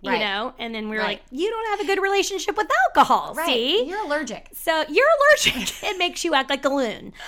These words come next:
Speaker 1: So you're gonna have to not drink anymore, okay, buddy? So,
Speaker 2: Jeez.
Speaker 1: and she's just still doing it, and she acts like a freaking wackadoodle. Like, she gets naked, and she took the tiki torches and s-, threw 'em across the yard like a spear, like a nut, and she was naked. Bi-
Speaker 2: Oh.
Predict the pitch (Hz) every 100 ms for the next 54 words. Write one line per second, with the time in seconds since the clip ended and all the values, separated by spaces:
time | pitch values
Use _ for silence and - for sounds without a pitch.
0 | - - 285 269 262 269 294 285 254 240
1 | 254 233 - 240 233 233 220 214 - 277
2 | 349 330 220 190 175 147 - 220 233 302
3 | 359 453 190 170 - 190 196 233 214 208
4 | - - - 208 - 233 185 214 - 220
5 | 180 185 180 156 156 165 160 160 - -
6 | 202 165 165 165 160 170 165 147 147 170
7 | 175 - 185 - 190 185 175 208 202 -
8 | - 196 - 180 226 - - 208 202 -
9 | 214 220 214 190 175 - - - 214 214
10 | 226 220 - 202 185 226 185 196 208 190
11 | - - 208 196 226 285 - - 214 202
12 | 226 320 - - - 220 233 190 226 320
13 | 233 156 180 - 196 185 262 208 196